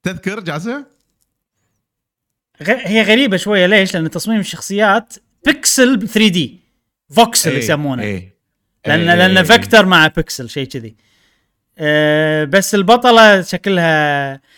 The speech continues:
Speaker 2: شكلها كنا جايبينها من أسيت ستور صراحة.
Speaker 1: مم.
Speaker 2: <laughs> عرفت؟ فميكس غريب يعني، ما أدري. ما أدري إذا عجبتني ولا لا.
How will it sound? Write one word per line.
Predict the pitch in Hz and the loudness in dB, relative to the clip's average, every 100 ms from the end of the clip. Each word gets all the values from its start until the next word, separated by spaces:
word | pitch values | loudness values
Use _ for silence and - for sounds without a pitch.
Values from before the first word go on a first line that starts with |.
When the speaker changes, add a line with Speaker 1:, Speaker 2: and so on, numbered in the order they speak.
| _ | _
Speaker 2:
شكلها | - 180 262 226 | -10 -2 2 4
كنا | 214 240 220 | 4 4 6
جايبينها | 202 180 214 175 | 6 6 2 2
من | 170 160 156 151 151 151 | 0 -2 -2 -4 -6 -2
أسيت | 170 180 - | 0 0 -4
ستور | - - 135 | -10 -8 -8
صراحة. | - 131 110 101 _ _ _ _ _ _ _ _ _ | -8 -12 -12 -18 _ _ _ _ _ _ _ _ _
Speaker 1:
مم. | 123 117 90 87 | -10 -8 -6 0
Speaker 2:
<laughs> | 226 | 4
عرفت؟ | 226 196 214 233 | 6 6 6 4
فميكس | 202 190 214 _ _ - 262 294 254 | 4 4 2 _ _ 0 2 2 0
غريب | 349 392 214 | 2 2 2
يعني، | 160 147 | 0 0
ما | 233 233 | -2 -2
أدري. | 165 131 123 - | -4 -6 -12 -6
ما | 202 311 | -2 0
أدري | 254 | 2
إذا | 220 | 4
عجبتني | 180 190 214 180 165 | 4 4 2 0 -2
ولا | 147 | -2
لا. | 135 147 | -4 -8